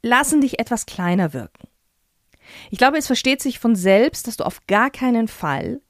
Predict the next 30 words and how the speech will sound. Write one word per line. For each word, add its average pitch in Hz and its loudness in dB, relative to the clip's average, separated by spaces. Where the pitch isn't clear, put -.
Längsstreifen - -4
in 135 -6
deinen 151 -4
Look 170 -8
nehmen 151 -6
solltest, 175 -6
wenn 185 -2
wir 180 -2
gerade - -4
mal 170 -4
vom 190 -4
Muster 233 4
sprechen. - -6
Querstreifen 302 2
hingegen 269 0
sind 240 4
deine 190 4
erste 175 2
Wahl 190 0
und 349 4
natürlich 269 0
auch 220 -2
gerne 214 0
generell 302 4
Musterungen 233 2
und 196 -6
auch - -10
gerne 165 -6
größere 151 -8
Musterungen, - -16